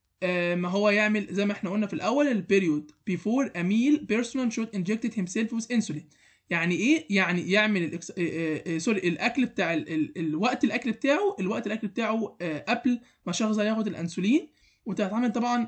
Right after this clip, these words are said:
طب هياخدها قبل، آه، قبل الانسولين بقد ايه؟ طبعا دي بتعتمد على نوع الانسولين. احنا عندنا انسولين، آه، شورت اكتنج و-، ولونج اكتنج وحوارات زي كده وميديوم اكتنج. يعني انسولين تاخده يشتغل بعد ساعه، في انسولين تاخده يشتغل بعد ربع ساعه.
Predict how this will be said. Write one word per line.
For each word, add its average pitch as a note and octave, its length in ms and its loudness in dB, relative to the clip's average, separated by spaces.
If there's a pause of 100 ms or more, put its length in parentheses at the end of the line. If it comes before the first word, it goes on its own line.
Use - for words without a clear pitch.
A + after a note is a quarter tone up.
طب F3+ 80 -8
هياخدها G#3 380 -4
قبل، G#3+ 200 0
آه، F3 260 -4
قبل A3 160 -2
الانسولين G#3 340 -2
بقد F#3 240 -4
ايه؟ C4+ 100 -2
طبعا C4+ 240 -2
دي A3+ 60 0
بتعتمد A3+ 360 -4
على G3+ 200 -2
نوع A3 140 0
الانسولين. F#3+ 360 -4
احنا F3+ 140 -6
عندنا F#3+ 420 -4
انسولين، A3 480 0 (340)
آه، E3 560 0
شورت A3+ 360 0
اكتنج A3+ 500 0
و-، D#3+ 440 0
ولونج F3 460 2
اكتنج A3+ 440 0
وحوارات G3 360 -2
زي F#3 140 0
كده G3 220 0
وميديوم G3 360 0
اكتنج. A3 400 -4 (260)
يعني F#3+ 200 2
انسولين A#3 260 0
تاخده A#3+ 360 0
يشتغل A3 380 0
بعد F#3 200 -2
ساعه، A3 480 -2
في G#3+ 100 -2
انسولين G3+ 200 -2
تاخده G#3 180 -2
يشتغل G3+ 260 -4
بعد F#3+ 160 0
ربع G3 160 0
ساعه. A3 400 -2